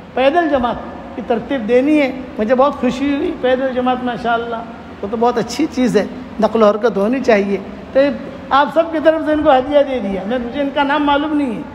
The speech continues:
ये मुझे पहचानते होंगे, मेरे अब्बा को पहचानते होंगे, बैठेंगे तो पता चलेगा इंशाअल्लाह। तो ये मैं, इस पर मैं आपको किस्सा सुनाता हूँ। बम्बई में नवाब मस्जिद है, वहाँ आपके घाची बहुत रहते हैं।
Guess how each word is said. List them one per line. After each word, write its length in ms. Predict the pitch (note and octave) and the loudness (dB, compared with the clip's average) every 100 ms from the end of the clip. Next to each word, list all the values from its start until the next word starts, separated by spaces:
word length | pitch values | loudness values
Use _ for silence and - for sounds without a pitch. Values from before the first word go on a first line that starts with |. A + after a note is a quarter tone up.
| - - | -14 0
ये 120 | C#4+ | 2
मुझे 240 | C#4+ D4+ | 4 2
पहचानते 520 | D4+ B3+ A#3 C#4 D4 C#4 | 4 2 2 0 2 0
होंगे, 300 | C4 C4 C#4 | 0 0 0
मेरे 180 | C4+ | 2
अब्बा 240 | A#3+ A3+ C4+ | 0 0 0
को 100 | C4+ | 0
पहचानते 500 | B3+ A#3 C4 C4+ B3+ | -2 -2 -2 -2 -2
होंगे, 380 | B3 A#3+ A#3 - - - B3+ | -2 -2 -6 -8 -14 -12 2
बैठेंगे 420 | C4 B3+ C#4 C4 | 2 4 2 4
तो 100 | C4 | 2
पता 200 | B3+ B3 | 2 2
चलेगा 380 | C4 C#4+ C4+ B3+ | 2 2 2 0
इंशाअल्लाह। 540 | A3 G3 G#3 G3 F#3 - - - - | -2 -2 -2 -2 -8 -12 -20 -10 0
तो 60 | |
ये 160 | D4+ E4 | 2 4
मैं, 480 | D#4 E4 - - - | 4 2 -2 -12 -2
इस 160 | D#4 | -2
पर 220 | - A4+ G4+ | 0 2 4
मैं 180 | G4 | 4
आपको 240 | F#4+ F#4 F#4+ | 4 0 -2
किस्सा 360 | - E4+ E4 | -4 2 4
सुनाता 360 | B3+ B3+ G#3+ G3 | 2 -2 -6 -8
हूँ। 120 | - - - - - - - - - | -12 -14 -18 -20 -20 -20 -20 -20 -12
बम्बई 520 | G#3 C#4 D4+ F#4 G4+ | 2 2 4 4 4
में 200 | F#4 F4+ | 4 2
नवाब 400 | F4+ D4+ D#4+ F4 D#4 | 4 4 6 4 2
मस्जिद 340 | A3 D#3+ G3+ | -2 -4 -6
है, 180 | D3+ B2 - - - | -8 -12 -16 -20 -8
वहाँ 260 | G3+ C#4 E4 | 4 4 6
आपके 260 | B3 - D4+ | 2 0 0
घाची 380 | F#3+ A#3 A#3+ | 2 2 2
बहुत 240 | D4+ C4+ B3 | 2 2 2
रहते 260 | F#3 - | -6 -8
हैं। 140 | B3 | -16